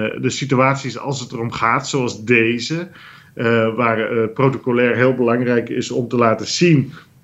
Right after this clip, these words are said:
dat je gelijkwaardig bent aan je gesprekspartner, laten ze zich, eh, vernederen.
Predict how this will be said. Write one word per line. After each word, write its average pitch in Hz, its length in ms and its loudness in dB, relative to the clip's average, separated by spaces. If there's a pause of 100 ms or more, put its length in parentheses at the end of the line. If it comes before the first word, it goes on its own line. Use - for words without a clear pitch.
(260)
dat 123 220 2
je 135 80 2
gelijkwaardig 131 1080 0
bent 110 400 -4 (120)
aan 117 420 0 (720)
je 120 140 0
gesprekspartner, 135 960 -2 (380)
laten 120 340 0
ze 120 180 -8
zich, 117 340 -6
eh, 117 280 -2 (100)
vernederen. 139 800 2